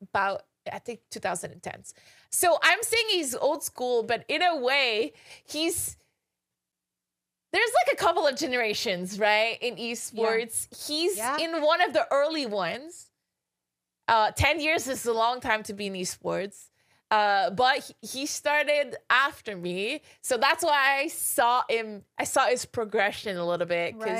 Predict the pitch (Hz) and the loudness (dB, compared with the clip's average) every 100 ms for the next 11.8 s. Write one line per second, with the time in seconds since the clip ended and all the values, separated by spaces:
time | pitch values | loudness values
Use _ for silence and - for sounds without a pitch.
0 | 233 220 - - - - - 262 240 226 | -4 -6 -8 -12 -20 -20 -6 0 4 4
1 | 254 269 226 277 285 247 247 240 254 226 | 2 -4 0 0 0 -2 -2 -2 0 0
2 | 226 220 220 240 226 226 208 220 214 - | 0 -2 -2 0 0 0 -2 -2 -6 -4
3 | 226 220 226 - 208 208 208 208 202 180 | -4 -4 -8 -2 0 2 0 -2 -6 -8
4 | - _ _ - 208 190 180 190 185 _ | -14 _ _ -4 0 2 2 -2 -6 _
5 | _ 240 214 254 - 214 208 190 185 185 | _ -6 -2 -2 -2 -4 0 2 0 0
6 | - 185 180 165 160 - _ _ _ _ | -2 -2 -2 -2 -4 -8 _ _ _ _
7 | - 190 165 160 202 180 170 135 180 - | -4 -2 -4 -4 0 2 2 0 0 2
8 | 233 - 226 - - 370 440 381 381 302 | 2 0 -2 -2 2 2 2 -4 2 4
9 | 302 - - 254 - 254 226 220 208 196 | 4 2 2 2 0 -2 0 0 -2 0
10 | 202 208 220 185 170 165 190 - _ - | 0 0 -4 -2 -2 -2 -4 -12 _ 0
11 | 208 185 - 214 208 196 170 165 | 0 0 -2 2 4 2 0 -4